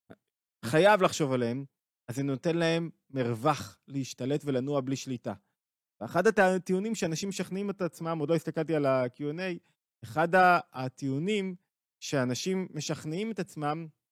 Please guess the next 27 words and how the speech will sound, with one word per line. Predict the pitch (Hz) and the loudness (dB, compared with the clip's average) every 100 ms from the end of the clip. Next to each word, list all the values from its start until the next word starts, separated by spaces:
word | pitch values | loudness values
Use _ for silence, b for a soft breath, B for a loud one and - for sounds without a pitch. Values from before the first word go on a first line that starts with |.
| _ _ _ _ _ _ _ - _ | _ _ _ _ _ _ _ -20 _
עוד | 135 | -4
שנייה | 131 151 | -2 0
אני | 127 123 | 2 2
אענה | 120 | 2
על | 113 | 0
השאלות, | 110 104 113 - _ _ _ _ | 0 -2 -4 -6 _ _ _ _
אחד | - 160 | -2 0
הטיעונים | - 160 160 175 190 | 4 4 4 0 0
שאנשים | 170 139 185 185 | 0 -2 -2 -4
משכנעים | 170 156 165 202 | -4 -4 -4 -2
את | |
עצמם | 196 196 156 160 160 b b b - | -2 -2 -2 -2 -2 b b b -12
זה | 117 135 135 127 120 _ _ _ _ _ _ _ _ _ | 0 4 4 2 -4 _ _ _ _ _ _ _ _ _
שהמחשבה | - 147 131 123 113 139 113 175 190 160 _ _ _ | -4 0 2 0 0 0 4 6 6 4 _ _ _
הלא | 127 127 175 | 0 4 6
יעילה, | 208 165 131 170 | 6 4 4 4
אם | 180 147 | 4 2
אני | 127 | 0
לא | 139 185 | 2 0
חושב | 190 165 208 202 | 0 -4 -2 -2
אותה, | 202 160 | 0 0
אני | 143 | -2
כאילו | 139 156 160 | -4 -2 2
לא | 170 | 2
מתבונן | 202 170 135 139 156 | 0 -2 -2 -2 -2
למציאות | 165 143 - 139 123 | -8 -10 -8 -8 -2
בעיניים. | 120 117 113 104 90 | -2 -2 -4 -6 -8